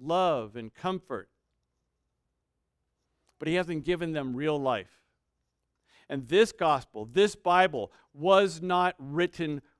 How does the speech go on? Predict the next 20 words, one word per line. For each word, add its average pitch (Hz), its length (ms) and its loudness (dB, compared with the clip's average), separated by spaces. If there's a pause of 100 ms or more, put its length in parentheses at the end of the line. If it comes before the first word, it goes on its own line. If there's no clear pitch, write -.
(300)
for 196 460 4
or 135 180 -4
to 196 500 -6
them. 127 760 0 (180)
It 185 100 0
is 175 180 2
written 165 440 0
to 233 460 0
and 156 140 -4 (140)
for 220 400 2
those 156 720 0 (200)
who 214 140 -2
he 196 120 2
has 165 160 2
given 196 340 0
life, 175 360 2
eternal, 190 640 -2
godly 196 640 4
life 160 360 2
to, 110 360 -8